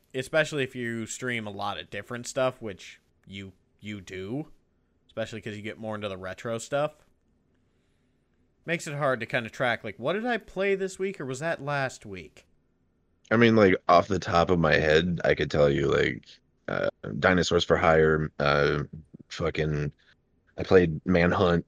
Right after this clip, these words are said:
Speaker 2: the <laughs> other day, and I can't, I, for some reason, I cannot play that game.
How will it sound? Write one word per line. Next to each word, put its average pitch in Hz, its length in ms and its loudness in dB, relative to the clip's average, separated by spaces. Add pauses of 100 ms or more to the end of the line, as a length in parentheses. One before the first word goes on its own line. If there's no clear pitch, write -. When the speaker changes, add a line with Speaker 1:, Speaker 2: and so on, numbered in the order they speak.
(140)
Speaker 2:
the 92 120 2
<laughs> - 0 -
other 123 220 4
day, 92 400 2
and - 100 2
I 95 200 0
can't, - 300 -2
I, 101 100 6
for - 160 4
some 151 200 0
reason, 175 300 4
I 120 100 2
cannot 117 560 2
play 107 200 2
that 90 180 6
game. 87 300 -2